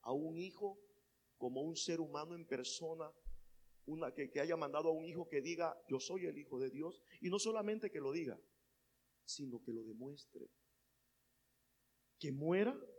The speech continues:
que muera como cualquier ser humano, pero que al tercer día, mire, pero que al tercer día, esa persona que dijo ser el Hijo de Dios, que al tercer día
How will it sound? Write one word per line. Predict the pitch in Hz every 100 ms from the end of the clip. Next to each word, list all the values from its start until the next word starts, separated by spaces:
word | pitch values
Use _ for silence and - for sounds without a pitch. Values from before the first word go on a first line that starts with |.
| - - _ _ _
que | 127
muera | 135 170 196
como | 196 175
cualquier | 170 - 175
ser | 175 175
humano, | 170 175 226 262 _ _ _ _ _
pero | - 180 175
que | -
al | 156 156
tercer | 185 165 - 247 311
día, | 247 202 139 180 - - _ _ _ _ _ _ _ _ _ _ _ _ _ _ _ _ _ -
mire, | 123 185 247 - - _ _
pero | 190 185 190
que | 196
al | 180
tercer | 180 175 - 254 285
día, | 240 175 127 180 - _ _ _ _ _ _ _ -
esa | 196 320 -
persona | 269 226 - 277 285 240
que | 185
dijo | 180 196 202
ser | - 180
el | 170
Hijo | 170 156
de | 151
Dios, | 139 165 202 - - _ _ _ -
que | 131
al | 160 -
tercer | 165 156 - 226
día | 220 254 311